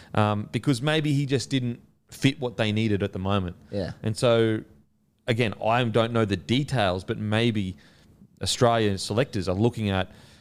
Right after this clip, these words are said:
Speaker 1: um, what's his age? Uh, what has he done before when he's played for us?
Speaker 2: Well,
Speaker 1: Uh,
Speaker 2: he's the one that did the sandpaper. <laughs>
Speaker 1: Yeah, well, I know all that,
Speaker 2: <laughs>
Speaker 1: but th-, th-, he's played since then, though, correct?
Speaker 2: Yeah, yeah,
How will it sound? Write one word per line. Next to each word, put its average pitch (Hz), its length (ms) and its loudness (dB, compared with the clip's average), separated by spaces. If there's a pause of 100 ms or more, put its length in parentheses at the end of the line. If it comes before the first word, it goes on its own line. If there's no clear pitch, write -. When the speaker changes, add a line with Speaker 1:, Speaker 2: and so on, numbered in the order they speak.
(220)
Speaker 1:
um, 90 480 2 (260)
what's 101 180 0
his 120 160 2
age? 113 680 0
Uh, 87 160 -2
what 95 160 0
has 98 80 0
he 110 100 -2
done 117 240 0
before 98 380 -4
when 92 100 -4
he's 95 120 -2
played 110 280 2
for 104 140 0
us? - 200 -4 (320)
Speaker 2:
Well, 120 200 4
Speaker 1:
Uh, - 160 -8 (540)
Speaker 2:
he's - 140 -4
the 110 80 0
one 104 100 2
that 98 60 0
did 90 120 -4
the - 60 -10
sandpaper. 92 540 -2
<laughs> - 60 -4 (420)
Speaker 1:
Yeah, 110 160 0
well, 110 160 0
I 123 80 2
know 135 140 4
all 104 120 6
that, 98 200 6
Speaker 2:
<laughs> - 0 -
Speaker 1:
but - 200 -4
th-, - 140 -4
th-, 147 120 2
he's 143 160 2
played 143 260 0
since 120 260 -2
then, 87 160 -2
though, 82 100 -4
correct? 104 380 -2
Speaker 2:
Yeah, 113 240 2
yeah, - 140 -6